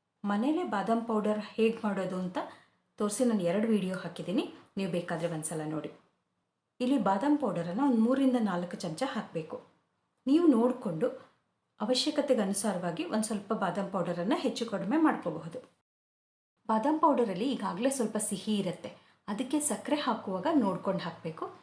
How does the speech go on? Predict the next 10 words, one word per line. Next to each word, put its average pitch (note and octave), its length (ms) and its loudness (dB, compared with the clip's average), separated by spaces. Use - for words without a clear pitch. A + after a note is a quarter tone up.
ನಾನಿಲ್ಲಿ B3+ 440 2
ಸಿಹಿಗೆ A#3 360 0
ಕೆಂಪು A3 280 0
ಕಲ್ E3 200 -2
ಸಕ್ಕರೆ F3 280 -8
ಹಾಕ್ತಾ - 300 -10
ಇದ್ದೀನಿ. E3 240 -8
ಮತ್ತು A#3+ 280 -2
ಬಾದಾಮ್ A3+ 340 4
ಪೌಡರ್ಗೆ C4 400 2